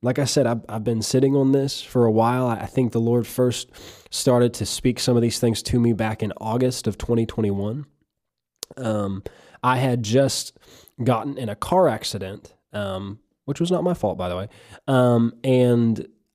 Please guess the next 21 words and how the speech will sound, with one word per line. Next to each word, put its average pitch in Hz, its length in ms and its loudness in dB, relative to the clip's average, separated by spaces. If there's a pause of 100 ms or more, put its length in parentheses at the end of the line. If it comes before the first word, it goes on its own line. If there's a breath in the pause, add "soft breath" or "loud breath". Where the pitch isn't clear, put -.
I, 113 460 -2
my 113 140 0
car, 143 560 2
uh, - 240 -8
almost 143 300 2
couldn't 123 200 2
even 113 180 2
drive 110 240 0
away 107 180 0
from 104 220 -6
the 95 60 -6
scene. 127 560 2 (280 loud breath)
I 120 120 0
had 117 140 0
just 120 380 2
been 113 160 0
planning 123 380 0
to 110 80 -2
go 110 260 -2
down 104 380 -4
to, 101 480 -4